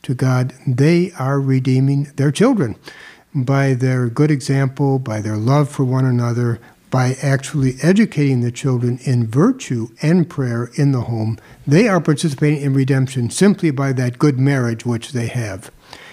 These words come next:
And the children, the same way, when they respect and love their parents, they are participating with Christ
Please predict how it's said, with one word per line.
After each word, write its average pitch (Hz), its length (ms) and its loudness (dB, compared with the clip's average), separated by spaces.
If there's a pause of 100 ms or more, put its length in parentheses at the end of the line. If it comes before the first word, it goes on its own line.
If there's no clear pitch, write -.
(120)
And 139 140 4
the 131 60 2
children, 190 400 4
the 127 60 -2
same 165 300 2
way, 175 240 2
when 131 220 0
they 135 180 2
respect 131 640 -2
and 127 180 0
love 127 220 -2
their 123 140 0
parents, 143 500 0
they 160 360 0
are 131 200 -6
participating 127 720 -2
with 120 160 -2
Christ 190 420 2